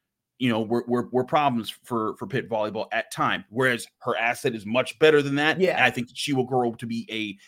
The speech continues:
Speaker 1: fantastic player and maybe even all the things that we're talking about on this show. But as far as right now, I would take Blake Hinson simply because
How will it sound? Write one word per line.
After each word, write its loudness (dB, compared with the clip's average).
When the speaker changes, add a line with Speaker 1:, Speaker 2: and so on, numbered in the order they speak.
Speaker 1:
fantastic 0
player 0
and -2
maybe -2
even -4
all 0
the -8
things -2
that -6
we're -2
talking -4
about -2
on 0
this -4
show. -2
But -2
as -8
far -2
as -8
right 0
now, -2
I 6
would 2
take -2
Blake 0
Hinson -2
simply -6
because 0